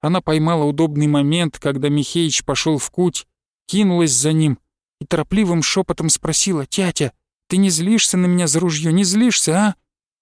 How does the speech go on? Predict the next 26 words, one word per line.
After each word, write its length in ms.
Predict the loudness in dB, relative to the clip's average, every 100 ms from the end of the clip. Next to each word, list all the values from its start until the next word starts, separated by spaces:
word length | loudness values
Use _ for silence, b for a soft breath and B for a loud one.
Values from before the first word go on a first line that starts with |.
| _ _ _ -10
«За 240 | -4 0
ружье?» 680 | 0 0 -2 -2 0 0 -2 -6 _ _ _ _ _ -2
Он 180 | 0 2
был 160 | 0
еще 300 | 0 0 0
в 80 | 0
другом 440 | 0 0 0 0
мире 360 | 0 0 0 0
и 60 | 0
не 140 | 0
сразу 400 | 0 -2 -2 -2
понял, 400 | -2 -2 0 0
о 60 | -2
чем 260 | -2 -2
она 120 | -2 -2
говорит. 480 | 0 0 0 -4 _ _ _ _ _ _
«Да 220 | -6 -2 2
нет, 460 | 2 2 0 -4
дева, 480 | -4 -2 0 0 -4 -8 _ -6
не 180 | -4
злюсь. 720 | -2 -4 -2 -2 0 -2 -4 -8 _ _ _ -8
Че 320 | -4 -2 -2
уж 200 | -4 -4
тут 220 | -4 -2
о 80 | -2
ружье?» 580 | 0 0 -2 -2 -2